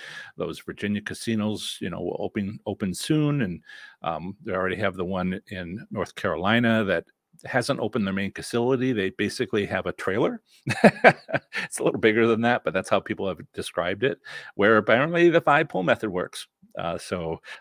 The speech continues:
uh, uh, you know, this is, this is my learning is to share with you. Uh, and so, um, you know,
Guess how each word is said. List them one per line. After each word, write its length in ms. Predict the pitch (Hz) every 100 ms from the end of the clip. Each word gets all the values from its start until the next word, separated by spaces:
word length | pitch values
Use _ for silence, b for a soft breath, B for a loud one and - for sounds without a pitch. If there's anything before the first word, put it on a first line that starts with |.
| -
uh, 360 | 85 76 76 76 - 73 _ _
uh, 220 | - - - -
you 120 | - -
know, 160 | 90
this 220 | 135 104 113
is, 180 | - 131 -
this 180 | 110 -
is 300 | 110 - - _ -
my 280 | - 104 120
learning 460 | 117 123 135 98 92
is 160 | 92
to 100 | -
share 240 | - 110 95
with 180 | 80 98
you. 260 | 82 - B B B B -
Uh, 160 | 50 50
and 180 | - 80
so, 640 | - 78 78 78 87 98
um, 360 | - 85 76 73 - -
you 140 | -
know, 80 | 69